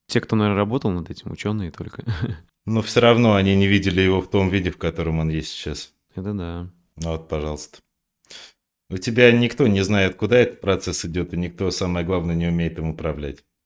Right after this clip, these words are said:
Speaker 2: А и те, кто говорят, что знают и умеют, врут.
Speaker 1: Ну, то есть, получается, это как раз, э, о том, что есть какие-то всякие теории заговора и так далее, но на самом деле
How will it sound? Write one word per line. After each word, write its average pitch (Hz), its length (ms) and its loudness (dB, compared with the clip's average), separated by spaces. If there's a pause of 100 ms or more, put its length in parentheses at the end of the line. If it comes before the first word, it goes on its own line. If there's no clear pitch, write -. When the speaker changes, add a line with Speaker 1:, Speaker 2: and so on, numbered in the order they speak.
(960)
Speaker 2:
А 101 100 2
и 107 160 4
те, 120 180 2
кто 127 160 2
говорят, 120 400 8
что 120 300 2
знают 113 400 4
и 120 40 2
умеют, 113 360 2
врут. 78 340 -6 (640)
Speaker 1:
Ну, 107 60 -2
то 113 100 0
есть, 98 100 -2
получается, 101 920 0
это 92 120 -6
как 92 120 -6
раз, 92 360 -4
э, 95 40 -8
о 92 280 -6
том, 92 180 -4
что - 180 -10
есть 92 160 -6
какие-то 85 240 -10
всякие 87 400 -8
теории 95 340 0
заговора 117 480 0
и 85 40 -4
так 90 160 -4
далее, 110 220 -2
но 87 60 0
на 85 100 -2
самом 98 280 -2
деле 85 840 -2